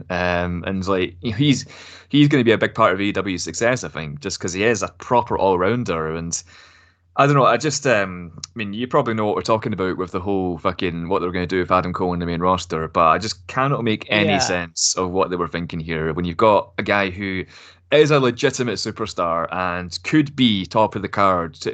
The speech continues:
Speaker 1: WrestleMania caliber, you know, and just, no, they, they just wanna do something stupid with him and basically force him away, right?
Speaker 2: Well, yeah, like, that's the th-, now, I wanna make it clear, though, that those were, 'cause we, 'cause we didn't see Adam Cole on, it, we didn't see Adam Cole in the main roster, so, like,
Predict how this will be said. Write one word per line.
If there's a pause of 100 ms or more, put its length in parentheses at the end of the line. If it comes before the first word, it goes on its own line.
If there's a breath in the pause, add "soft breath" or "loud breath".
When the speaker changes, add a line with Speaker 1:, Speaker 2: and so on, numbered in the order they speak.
Speaker 1:
WrestleMania
caliber,
you
know, (340 soft breath)
and
just,
no, (120)
they,
they
just (680)
wanna
do
something
stupid
with
him
and
basically
force
him
away,
right? (380)
Speaker 2:
Well,
yeah,
like,
that's
the
th-,
now, (120)
I
wanna
make
it
clear,
though,
that (240)
those
were,
'cause
we,
'cause
we
didn't
see
Adam
Cole
on,
it, (320)
we
didn't
see
Adam
Cole
in
the
main
roster,
so,
like,